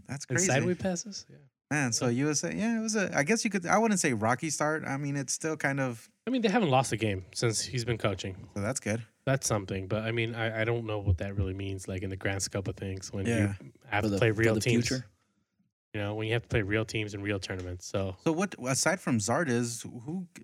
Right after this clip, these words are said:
Speaker 1: who could come in to play striker though? Maybe, is there anybody that's, like, up and coming? Oh, well, Timothy Weah.
Speaker 2: Yeah, I, honestly, I would give it to a young kid. Like, I would give it to, like, one
Speaker 1: If
Speaker 2: of
Speaker 1: you're
Speaker 2: the
Speaker 1: gonna go young,
Speaker 2: nineteen-year-olds.
Speaker 1: go all the way through, right?
Speaker 2: Yeah, like, you know, well, not all the way through, but, like, at least up top, I would give it young.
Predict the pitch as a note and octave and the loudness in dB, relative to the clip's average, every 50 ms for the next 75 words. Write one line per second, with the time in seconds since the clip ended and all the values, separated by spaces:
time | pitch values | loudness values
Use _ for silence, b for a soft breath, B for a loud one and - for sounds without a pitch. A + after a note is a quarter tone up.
0 | - A#2+ E3+ F3+ F#3 E3+ - E3+ F3 E3 E3 E3 D#3+ D3+ - - A#2 - D3+ C#3+ | -6 -4 -2 -2 -2 0 0 0 0 0 0 -2 -2 -4 -6 -8 -6 -4 -4 -4
1 | C3 - - C#3+ - - - B2 A2 A2+ A2+ A#2 B2 C3+ B2+ - - - A2 A2 | -4 -2 -2 -2 -2 0 -2 -2 0 2 2 2 2 2 0 -4 -8 -8 -4 -2
2 | A#2+ B2 A2 C3 C3+ B2+ B2+ C#3 D3+ D3+ C#3+ D3+ D3+ D3 C3+ B2+ A2+ - B2+ A2+ | 0 0 2 2 2 4 4 4 4 4 4 4 4 4 2 2 2 2 0 -2
3 | G#2 - A#2+ A#2 B2 A2+ G#2 - D3+ D3+ E3 E3 C#3 - C#3+ D3+ D3 C#3 B2+ A#2 | 0 -2 -2 -2 0 -2 0 0 -2 -2 0 -2 2 4 4 4 4 4 2 0
4 | A2+ G#2+ - D3 C3+ C3+ C3 B2 A2 G2 C#3+ E3+ D3 A#2 G#2+ G#2 G#2+ b b b | -2 -2 -2 -2 -2 0 -2 -2 -2 -2 0 0 2 0 0 -2 -4 b b b
5 | b - G#3 F#3+ C3+ B2 B2+ C#3+ - - - D3+ F3+ F3+ - F#3+ C#3+ C#3+ D3+ C3 | b 2 2 2 2 2 -2 -6 -6 -4 0 2 2 4 4 4 4 4 4 4
6 | C3 C3 A#2+ - - A#2 G#2 G#2 G#2 G2+ G2 F#2+ - G#2 G2 G2 G2 G2+ G2+ G2+ | 4 2 2 2 2 2 2 2 0 0 -2 -4 -4 -4 -4 -4 -4 -4 -4 -4
7 | G2+ G2 - A#2 A#2 B2+ C3 A2+ B2 A2+ A2 G#2+ - - A2 G2 F#2+ - - - | -4 -4 -2 0 2 2 2 2 2 0 0 0 0 -2 -2 -2 0 0 2 4
8 | B2 - A3 G#3 F3 C3+ C3 B2 A#2+ C3+ D3+ C#3+ B2 A2 G#2 B2+ C3 A#2+ - G#2 | 4 4 4 4 4 6 6 6 6 6 6 6 4 4 6 4 4 4 4 4
9 | B2 A#2+ A2+ G#2+ A2 G#2+ G2+ - A#2 A2+ A2 G2+ G2 G2 - A#2 G#2+ A2+ A#2 A#2 | 2 2 2 2 0 0 0 0 0 0 0 0 -2 -4 -4 -2 -2 0 0 2
10 | B2+ A#2 A2+ A2 G#2+ A2 A#2 B2 C#3+ - - _ - - - - E3+ D#3 _ _ | 2 2 4 4 2 2 2 0 0 -2 -8 _ -20 -20 -20 -20 -20 -20 _ _
11 | _ _ _ F#3 D3+ B2+ A#2 A#2 A#2 B2 - - - _ - F3 F#3+ G3+ A3 A3+ | _ _ _ -2 0 0 0 0 -2 -4 -8 -16 -20 _ 2 2 4 4 4 4
12 | A3+ G#3+ F3+ F3 E3+ D3 - C#3 C#3+ D3+ D3 C#3 B2+ B2 B2+ A#2 A#2+ - B2 B2 | 4 6 6 6 6 6 6 4 4 6 6 4 4 2 0 -4 -4 -2 -2 0
13 | - G#2+ - B2 A#2+ - - - G#2 G#2+ A2+ - A#2 A2 A2+ - - A2 A2+ G#2+ | 0 0 -2 -4 -6 -4 -2 0 0 0 0 0 0 -2 -2 -2 -4 -6 -6 -6
14 | A2+ A2 G2+ G2+ G2 G#2 A2 | -4 -4 -4 -4 -4 -6 -8